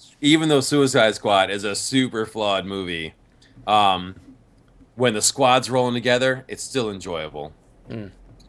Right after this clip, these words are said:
Speaker 1: When Batman's in it, it's enjoyable. The Joker didn't suck.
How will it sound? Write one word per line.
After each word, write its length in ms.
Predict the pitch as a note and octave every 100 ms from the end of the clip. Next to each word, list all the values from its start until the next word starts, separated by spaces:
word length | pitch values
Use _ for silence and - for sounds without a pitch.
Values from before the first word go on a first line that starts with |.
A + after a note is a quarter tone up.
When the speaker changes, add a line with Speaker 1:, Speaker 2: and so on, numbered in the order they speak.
| - -
Speaker 1:
When 180 | B2+
Batman's 600 | A#2 B2+ A#2 B2+ B2+ B2 B2
in 140 | B2+
it, 180 | B2 A#2+ -
it's 200 | G2+ -
enjoyable. 680 | F#2+ F2+ E2+ E2 E2 E2 - -
The 100 | A#2+
Joker 400 | A#2 C3+ C3 C3+
didn't 240 | B2+ A#2+ A#2
suck. 420 | - A2+ B2